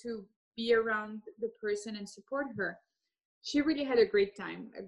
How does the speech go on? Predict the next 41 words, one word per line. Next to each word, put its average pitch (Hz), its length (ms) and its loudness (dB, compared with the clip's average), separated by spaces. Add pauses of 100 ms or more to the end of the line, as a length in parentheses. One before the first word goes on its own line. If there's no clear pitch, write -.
(140)
great 220 300 4
trip 185 260 -2
with 202 140 0
the 190 120 -2
kids. 208 600 0
Halloween, 233 680 -4
she 226 200 -12
got 185 200 -2
dressed - 340 -6
up. 254 280 0
I, 208 220 -4
I'll 208 100 -4
have 220 180 -4
those 220 200 -2
pictures 214 420 -4
forever 202 400 -2
of 190 120 -8
my 190 120 -12
mom's 190 320 -12
last 196 240 -4
Halloween. 233 480 -2 (580)
And 208 480 0 (580)
she - 300 -4
went 240 320 -4
back, 196 300 2 (180)
and 214 160 0
we 226 160 -4
were 208 260 4
sure, 220 680 -4
but 196 160 -8
we 226 100 -6
were 220 180 4
really 254 400 -4
sure 220 400 -2
that 196 160 -2
she - 120 -8
was 196 280 -2
just 214 340 0
going 190 340 2
back 185 240 -2 (100)
for 175 280 -2